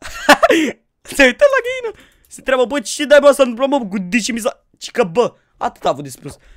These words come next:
Eu de ce dă-n mine? Na! Vezi că ți-am spart patul. Ți-am spart partul, cu, uh,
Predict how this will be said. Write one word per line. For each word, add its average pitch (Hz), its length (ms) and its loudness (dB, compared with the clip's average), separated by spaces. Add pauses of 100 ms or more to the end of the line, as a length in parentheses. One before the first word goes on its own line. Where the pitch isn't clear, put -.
(140)
Eu 269 140 0
de 233 120 -2
ce 254 120 -6
dă-n 240 160 0
mine? 214 180 -2
Na! 156 600 2 (200)
Vezi 160 160 -2
că 196 80 -4
ți-am 190 160 -2
spart - 200 0
patul. 147 400 -2 (280)
Ți-am 202 180 4
spart 226 200 4
partul, 175 320 0
cu, 151 80 -8
uh, 165 180 -4